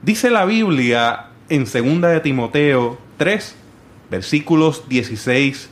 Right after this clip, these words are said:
y diecisiete de la siguiente forma: "Toda la Escritura es inspirada por Dios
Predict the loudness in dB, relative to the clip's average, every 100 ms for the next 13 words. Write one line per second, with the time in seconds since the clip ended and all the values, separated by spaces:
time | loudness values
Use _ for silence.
0 | -8 -4 -2 -2 -2 0 0 2 2 2
1 | -2 -4 -6 -6 -8 -4 -6 -6 -12 -18
2 | -20 -20 -20 -20 -20 -20 -20 -8 0 2
3 | 4 4 2 2 0 0 2 0 -4 -8
4 | -4 0 2 0 -6 -16 -20 -6 -4 -2
5 | -4 -6 -6 -4 0 0 2 0 -2 -2
6 | -2 0 0 0 -4